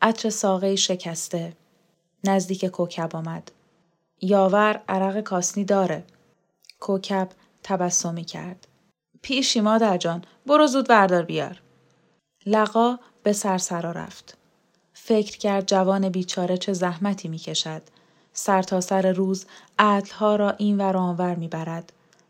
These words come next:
وسط غبار می‌لولد. در زیرزمین‌های نمناک. تازه خورد و خوراکش مگر چیست؟ وارد آشپزخانه شد. گنجه را گشود.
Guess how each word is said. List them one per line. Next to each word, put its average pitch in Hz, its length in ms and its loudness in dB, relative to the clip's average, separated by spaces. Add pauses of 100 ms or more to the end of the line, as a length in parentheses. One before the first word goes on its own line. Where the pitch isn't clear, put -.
(100)
وسط 190 480 0
غبار 185 440 2
می‌لولد. 165 680 -4 (380)
در 190 200 4
زیرزمین‌های 180 840 0
نمناک. 165 680 -6 (480)
تازه 226 480 2 (160)
خورد 226 340 0
و 226 40 2
خوراکش 240 580 -2
مگر 196 240 0
چیست؟ 196 560 -6 (760)
وارد 196 360 4
آشپزخانه 180 720 -2
شد. 160 360 -6 (540)
گنجه 185 400 4
را 170 160 0
گشود. 165 540 -6